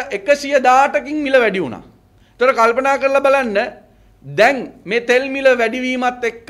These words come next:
මේ සියල්ලකම මිල කොයි තරම් වැඩි වෙයිද? එතකොට එල් අයි ඕ සී එක වැඩි කරනවා කියන්නේ අනිත් ආයතනත්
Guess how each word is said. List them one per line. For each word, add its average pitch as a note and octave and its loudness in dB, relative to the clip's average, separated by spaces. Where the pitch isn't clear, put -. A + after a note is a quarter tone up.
මේ A3+ -4
සියල්ලකම C#4 4
මිල B3+ 0
කොයි B3 -2
තරම් B3 -2
වැඩි A3+ -2
වෙයිද? D#3+ -4
එතකොට A#3+ -2
එල් G3+ 0
අයි B3+ 4
ඕ B3+ 6
සී B3+ -4
එක C4 2
වැඩි G3 -4
කරනවා B3 -2
කියන්නේ A3 -2
අනිත් A#3 -4
ආයතනත් G#3+ -2